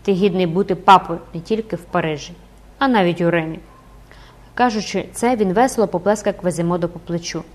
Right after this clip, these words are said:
Той не ворухнувся. Копеноль вів далі. Таким чортом, як ти, я б охоче гульнув.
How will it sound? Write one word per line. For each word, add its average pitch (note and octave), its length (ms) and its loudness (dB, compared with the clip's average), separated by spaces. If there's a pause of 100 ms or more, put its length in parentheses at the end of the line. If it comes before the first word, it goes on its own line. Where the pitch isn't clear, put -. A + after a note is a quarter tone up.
(600)
Той G#3 240 2 (280)
не G3+ 100 -4
ворухнувся. F3 600 -8 (800)
Копеноль A3+ 560 4
вів F3+ 200 -2
далі. E3 300 2 (1300)
Таким G3 260 2
чортом, G3+ 380 2
як F3 200 0
ти, A3+ 160 4 (300)
я A3+ 120 10
б A3+ 60 -2
охоче C4 380 4
гульнув. A3 480 4